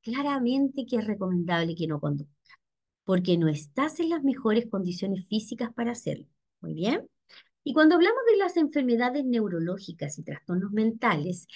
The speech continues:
estamos hablando, por ejemplo, de las demencias, el Alzheimer, epilepsia, depresión, trastornos de ansiedad. Estas enfermedades son bastante, mucho más delicadas, ¿muy bien? Son mucho más delicadas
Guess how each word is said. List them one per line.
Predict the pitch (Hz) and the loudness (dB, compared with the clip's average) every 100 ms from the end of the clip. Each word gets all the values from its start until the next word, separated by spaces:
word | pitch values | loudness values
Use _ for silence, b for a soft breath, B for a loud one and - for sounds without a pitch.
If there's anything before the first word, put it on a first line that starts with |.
| B B | B B
estamos | 269 269 427 466 427 | -4 2 2 4 4
hablando, | 311 277 269 277 240 | 6 6 6 4 2
por | 220 | 0
ejemplo, | 180 196 226 208 151 | -2 0 0 0 -2
de | 151 | -2
las | 165 | -4
demencias, | 180 170 202 208 180 180 175 165 - | -4 -2 2 2 2 0 -4 -6 -6
el | 160 | -4
Alzheimer, | 135 131 - - 220 180 160 151 156 B B B | -4 -4 -4 2 2 4 0 -2 -6 B B B
epilepsia, | 277 277 247 220 262 - - 156 151 | -2 2 2 2 0 -2 -6 -6 -4
depresión, | 185 185 247 - 214 180 - - 233 262 160 - | -2 2 2 2 2 2 -4 -4 -2 0 -2 -4
trastornos | 202 220 - _ - 359 381 392 392 | -4 -4 -4 _ -2 0 0 -2 -2
de | 320 | -2
ansiedad. | 320 - 269 190 180 - _ _ _ B B B | -2 -2 -4 -4 -6 -8 _ _ _ B B B
Estas | 277 339 359 | -6 -4 0
enfermedades | 349 302 254 233 262 | 0 2 4 4 2
son | 262 247 | 0 -2
bastante, | 233 - 226 240 285 269 269 | -2 -2 0 0 0 0 -2
mucho | 208 226 285 330 | 0 0 0 -2
más | 302 285 | -2 -2
delicadas, | 269 269 - - - - - _ - | -2 -2 -6 -12 -12 -14 -14 _ -12
¿muy | 175 | -8
bien? | 170 220 330 - b b | -4 -2 -2 -6 b b
Son | _ - 165 160 | _ -4 0 4
mucho | 208 302 370 | 4 4 2
más | 359 | 0
delicadas | 311 302 - 202 190 | 2 0 2 0 0